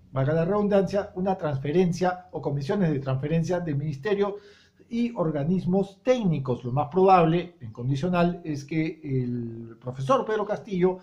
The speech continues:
eh, ate de, eh, los mismos cuadros técnicos de la actual gestión del presidente Sagasti, por lo menos por un tiempito más, salvo,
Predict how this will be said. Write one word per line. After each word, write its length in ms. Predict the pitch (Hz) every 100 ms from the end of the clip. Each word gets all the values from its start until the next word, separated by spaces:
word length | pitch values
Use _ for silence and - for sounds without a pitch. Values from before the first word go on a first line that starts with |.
| - - _ -
eh, 260 | 127 135 -
ate 460 | 190 196 185 185 -
de, 280 | 151 175 175
eh, 500 | 175 135 123 120 127 135
los 100 | 120
mismos 280 | 160 170 175
cuadros 360 | 196 170 185 185
técnicos 600 | 196 170 175 196 190 -
de 80 | 131
la 80 | 117
actual 400 | - 156 160 165
gestión 500 | 180 - 202 180 185
del 140 | 139
presidente 360 | 113 120 135 170
Sagasti, 460 | 202 185 180 202
por 200 | 190 151
lo 80 | 139
menos 240 | 185 247 226
por 160 | 165
un 100 | 180
tiempito 400 | 185 160 185 180
más, 380 | 170 123 - -
salvo, 500 | - 262 208 180 196